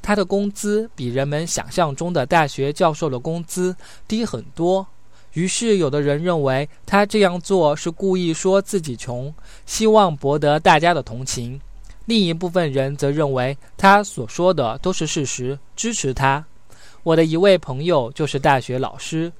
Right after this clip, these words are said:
所以据我的了解，目前大学老师的工资真的不高，比外界认为的高薪行业真的差远了。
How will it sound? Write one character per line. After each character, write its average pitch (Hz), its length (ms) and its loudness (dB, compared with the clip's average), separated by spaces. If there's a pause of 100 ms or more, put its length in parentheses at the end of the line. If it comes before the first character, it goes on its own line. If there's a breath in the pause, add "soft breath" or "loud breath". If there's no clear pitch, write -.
(320 soft breath)
所 175 220 2
以 190 220 2
据 226 180 -6
我 147 180 4
的 127 100 -2
了 120 200 -2
解， 131 280 -2 (380 loud breath)
目 202 180 2
前 156 320 2
大 180 220 6
学 156 160 -2
老 131 160 0
师 135 160 -10
的 147 100 -2
工 165 240 -4
资 170 320 -4 (160)
真 214 200 2
的 165 120 4
不 143 160 -4
高， 165 340 2 (440 soft breath)
比 147 200 2
外 170 220 6
界 165 240 2
认 170 240 0
为 123 120 -2
的 131 120 -2
高 175 220 4
薪 185 220 -2
行 117 220 -4
业 139 340 -2
真 190 220 -2
的 135 220 -2
差 160 220 0
远 127 280 -4
了。 82 180 -16